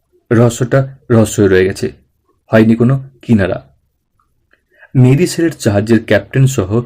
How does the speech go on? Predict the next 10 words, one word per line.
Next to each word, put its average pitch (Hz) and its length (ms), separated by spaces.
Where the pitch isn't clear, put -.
বাকি 101 380
নাবিকদের 104 480
এই 113 160
হারিয়ে 123 320
যাওয়ার 123 180
ঘটনা 110 320
পৃথিবীর 117 420
ইতিহাসে 104 400
এক 117 80
অন্যতম 120 400